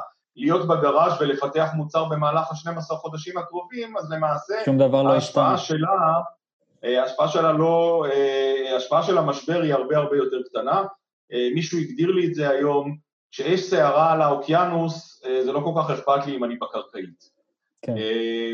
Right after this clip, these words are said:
Speaker 1: או אני לא כל כך מרגיש אותה אם אני בקרקעית, ו-, ואני חושב ש-, אה, עשוי להיות פה איזשהו תיקון גם לגבי, גם לגבי שלבי ה-, שלבי ההשקעה, וזה בוודאי נחשב פחות מסוכן להשקיע, להשקיע בשלבי early stage בתקופות משבר.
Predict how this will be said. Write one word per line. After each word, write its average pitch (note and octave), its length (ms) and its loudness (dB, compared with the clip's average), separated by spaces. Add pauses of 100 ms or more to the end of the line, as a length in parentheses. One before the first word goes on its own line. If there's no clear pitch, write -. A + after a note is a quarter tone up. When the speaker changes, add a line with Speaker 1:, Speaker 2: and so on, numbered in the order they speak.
(320)
Speaker 1:
או A#2 80 -4
אני B2 120 -2
לא C#3+ 160 0
כל D#3+ 160 -6
כך C#3+ 80 -6
מרגיש C#3+ 320 -4
אותה C#3+ 200 -6
אם B2 60 -6
אני A#2+ 120 -4
בקרקעית, C3+ 680 -4
ו-, D3 280 -2
ואני C#3 180 -4
חושב E3 340 -6
ש-, F3 120 -8
אה, C#3+ 720 0
עשוי F#3 400 -2
להיות E3+ 400 -2
פה D#3+ 220 -4 (440)
איזשהו D3+ 340 -2 (140)
תיקון F#3+ 560 0
גם D#3+ 240 2
לגבי, C#3+ 340 -2 (140)
גם D3+ 180 2
לגבי C3+ 340 -2
שלבי C3 400 -2
ה-, B2+ 300 2
שלבי A#2+ 340 -6
ההשקעה, C#3 720 -2
וזה A#2 180 -14
בוודאי A#2 360 -4
נחשב D3 260 -6 (120)
פחות D3 320 -8
מסוכן B2+ 460 -4 (460)
להשקיע, B2+ 360 -8 (140)
להשקיע B2 440 -4
בשלבי B2 540 -2
early C#3+ 240 -4
stage A2+ 520 -8
בתקופות F#2+ 500 -8
משבר. F2+ 300 -18